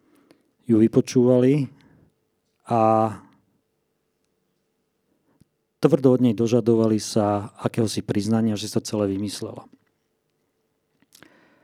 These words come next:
Ja sa dostanem, pretože teraz máme ten časový priestor, aj k otázkam, ktoré boli kladené, a budem, e, faktograficky hovoriť, že prečo to bolo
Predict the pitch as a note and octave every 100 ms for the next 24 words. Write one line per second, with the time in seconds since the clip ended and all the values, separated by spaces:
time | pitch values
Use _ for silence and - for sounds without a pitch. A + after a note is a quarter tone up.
0 | _ _ _ - B2 - C#3+ B2 _ _
1 | _ _ _ _ _ _ _ _ _ -
2 | D3 - C3+ A2+ A#2+ A#2 A2 A#2+ - -
3 | A#2 G2 A#2 A2+ - G2 A2 - A2+ G2+
4 | G#2 G#2 - - A#2+ A#2+ G#2 - - A#2+
5 | G#2 C#3 B2+ - B2 A2 A#2 A2 G#2 A2
6 | G#2+ A2 G#2 A2 A2+ B2 C3 _ _ _
7 | _ _ G2+ G#2 A2+ A#2+ A2 A2 A2 A2
8 | G#2+ F#2+ - _ _ _ _ _ _ _
9 | - C3+ C3+ C#3+ A2 G#2 - - - G#2
10 | G#2+ G#2 G2+ - _ - G#2+ - A2+ G2
11 | G2 G#2+ G#2